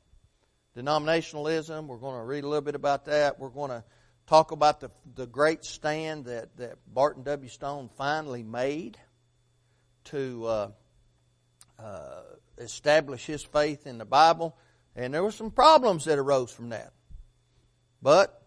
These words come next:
he persevered. He went right through, and, and, and we benefited from his actions for sure. Any comments, questions?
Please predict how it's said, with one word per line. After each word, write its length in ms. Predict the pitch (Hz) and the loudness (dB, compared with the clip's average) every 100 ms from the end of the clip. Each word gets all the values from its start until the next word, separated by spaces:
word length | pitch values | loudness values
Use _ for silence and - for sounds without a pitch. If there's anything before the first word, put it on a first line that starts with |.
| _ | _
he 80 | 123 | -8
persevered. 760 | - 143 135 120 151 170 160 | -2 -2 -2 -6 -4 -4 -6
He 120 | 139 | -8
went 220 | 127 131 | -10 -10
right 240 | 95 139 - | -2 -2 -2
through, 340 | 156 151 151 | -6 -6 -4
and, 120 | 123 117 | -8 -10
and, 240 | 127 120 107 _ _ _ - | -14 -14 -16 _ _ _ -12
and 260 | 117 127 | -8 -6
we 280 | 131 147 143 | -4 -4 -6
benefited 600 | 139 139 139 - 135 123 | -8 -8 -8 -10 -10 -10
from 160 | - 117 | -14 -10
his 220 | 127 117 | -10 -2
actions 400 | 123 123 - 107 | 0 0 -4 -20
for 140 | - | -20
sure. 360 | 107 - 110 98 | -20 -16 -14 -10
Any 140 | - 202 | -6 -4
comments, 600 | 190 185 160 - - - | 0 0 0 -8 -18 -12
questions? 480 | - 156 - 110 - | -4 -4 -4 -18 -20